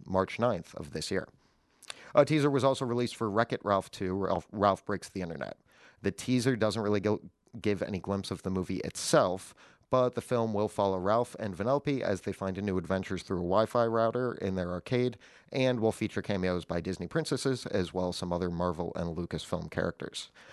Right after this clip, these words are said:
Ralph Breaks the Internet debuts November twenty-first of this year. Now, one of the many ways to plan a Walt Disney World vacation is by combining it with another great American tradition,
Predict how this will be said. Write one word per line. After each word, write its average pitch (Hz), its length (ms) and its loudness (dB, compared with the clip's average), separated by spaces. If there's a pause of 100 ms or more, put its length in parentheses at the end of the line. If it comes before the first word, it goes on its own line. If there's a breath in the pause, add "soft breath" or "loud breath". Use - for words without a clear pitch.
(280 loud breath)
Ralph 107 380 4
Breaks 107 300 -4
the 98 140 -4
Internet 113 580 0
debuts 98 520 -2
November 120 460 0
twenty-first 110 800 -2
of 78 280 -4
this 87 260 -6
year. 107 240 2 (1600 loud breath)
Now, 127 140 8
one 143 160 4
of 131 40 0
the 123 60 0
many 127 180 2
ways 117 260 2
to - 60 -12
plan 117 200 -2
a - 20 0
Walt 113 200 2
Disney 107 240 -4
World 98 220 0
vacation 98 680 -2
is - 180 -6
by 92 160 -2
combining 117 460 0
it 127 140 -2
with 92 180 -4
another 90 520 0
great 85 360 -6
American 85 600 -4
tradition, - 520 0